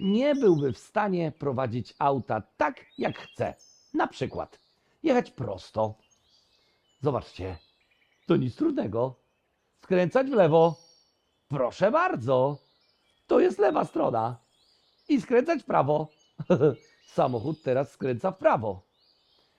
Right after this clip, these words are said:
Układ kierowniczy gwarantuje komfort jazdy i oczywiście bezpieczeństwo. Z samochodem możemy dojechać tam, gdzie chcemy.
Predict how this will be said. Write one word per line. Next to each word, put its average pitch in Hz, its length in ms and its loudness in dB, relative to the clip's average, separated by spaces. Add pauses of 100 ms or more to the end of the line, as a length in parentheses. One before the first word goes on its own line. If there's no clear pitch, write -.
(220)
Układ - 460 -4
kierowniczy 127 520 -4
gwarantuje 110 640 -4 (180)
komfort 117 720 -2
jazdy 139 640 -2 (200)
i 262 120 -2
oczywiście 123 800 -2 (260)
bezpieczeństwo. 90 1080 -6 (960)
Z - 360 -20
samochodem 139 640 -2
możemy 151 800 0
dojechać 127 440 -2
tam, 269 320 0
gdzie 160 120 2
chcemy. 76 340 -8